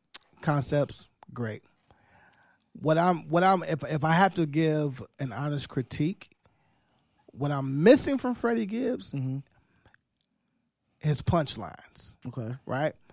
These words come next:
Speaker 1: He does. He, he's not. He's not. He's not the punchline guy anymore. Right? And I kinda miss that 'cause I,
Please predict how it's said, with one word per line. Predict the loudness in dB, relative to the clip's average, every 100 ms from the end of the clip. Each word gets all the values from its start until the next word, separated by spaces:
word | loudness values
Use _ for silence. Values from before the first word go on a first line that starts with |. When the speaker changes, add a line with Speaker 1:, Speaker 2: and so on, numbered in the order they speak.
| _ _ _
Speaker 1:
He | 2
does. | 4
He, | 4 4
he's | 4 4
not. | 4
He's | 4 4
not. | 4
He's | 4
not | 2
the | 0
punchline | 0 0 0 -4 -4
guy | -6 -8
anymore. | -12 -16 -18 -20 _ _ _ _
Right? | -6 -6 -6 -10 -20 -20 _ _ _ _ _
And | 4 6
I |
kinda | 6 6
miss | 6 4
that | 2 -6 -2
'cause |
I, | 0